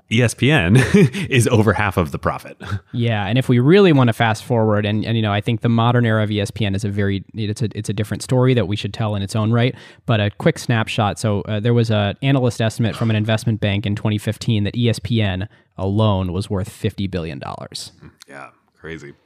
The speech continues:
Speaker 1: I mean, really, you know, it's funny. We did our, back in season one, our Disney trilogy,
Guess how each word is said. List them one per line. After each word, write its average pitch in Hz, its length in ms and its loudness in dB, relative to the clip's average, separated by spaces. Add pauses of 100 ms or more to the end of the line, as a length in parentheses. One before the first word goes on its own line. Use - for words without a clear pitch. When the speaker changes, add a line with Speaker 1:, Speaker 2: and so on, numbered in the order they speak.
(460)
Speaker 1:
I 95 80 -10
mean, 101 100 -2
really, 104 300 -4
you 90 80 -8
know, 82 80 -4
it's - 80 -12
funny. 78 160 -6
We 110 100 -4
did 85 160 -2
our, 71 300 -6 (340)
back 87 180 -6
in 82 80 -4
season 78 300 -4
one, 98 240 -2
our 73 200 -4
Disney 92 440 -2
trilogy, 73 600 -8